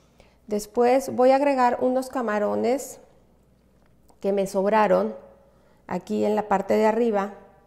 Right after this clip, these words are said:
Y la verdad también es una manera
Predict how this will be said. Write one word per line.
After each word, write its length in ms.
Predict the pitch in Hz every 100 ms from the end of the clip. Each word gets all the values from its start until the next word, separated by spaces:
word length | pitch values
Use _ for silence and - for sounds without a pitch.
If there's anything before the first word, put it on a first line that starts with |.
| _ _ _ _ _ _ _ _ _ _ _ _ _ _ _ _ -
Y 60 | 214
la 140 | 190
verdad 360 | 196 196 208 208
también 400 | 233 233 226 226
es 140 | 233 -
una 220 | 226 220
manera 600 | 214 214 214 208 220